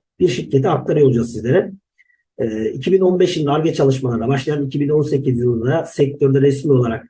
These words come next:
ismini V I P International olarak alan, kadim medeniyetlerden bu yana en çok, e, ve en pahalı,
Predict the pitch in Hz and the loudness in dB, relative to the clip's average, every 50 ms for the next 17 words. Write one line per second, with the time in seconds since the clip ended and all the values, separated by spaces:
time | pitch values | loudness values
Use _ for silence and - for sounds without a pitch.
0 | - 139 131 131 - - 139 131 143 165 156 - 139 127 139 147 139 139 131 127 | -10 -6 -6 -6 -2 2 2 4 4 2 0 -2 0 0 2 2 2 2 0 0
1 | 143 147 143 143 139 139 143 147 147 135 - 120 107 107 104 107 107 104 98 90 | 0 -2 0 2 2 2 4 2 2 2 0 -2 -4 -4 -4 -6 -6 -8 -8 -10
2 | - - 143 156 160 175 180 - - - _ _ _ _ _ _ _ - - 151 | -6 -2 0 2 2 2 0 -4 -10 -18 _ _ _ _ _ _ _ -8 -4 0
3 | 151 202 208 202 214 202 170 175 160 156 151 151 135 127 123 120 127 120 123 127 | 0 0 2 4 2 2 4 4 2 2 2 2 0 0 0 0 0 0 0 2
4 | 151 165 147 135 131 156 165 - _ _ _ - 175 185 185 190 175 170 170 170 | 2 4 4 4 2 2 0 -6 _ _ _ 2 4 4 4 4 2 0 0 -2
5 | - _ _ - 123 117 113 113 113 113 113 113 110 110 127 131 143 170 180 170 | -10 _ _ -6 -4 -4 -2 -4 -4 -4 -6 -6 -4 -4 -4 -2 0 0 0 2
6 | 165 151 147 143 135 131 - - - - | 2 2 4 6 6 6 4 2 -2 -8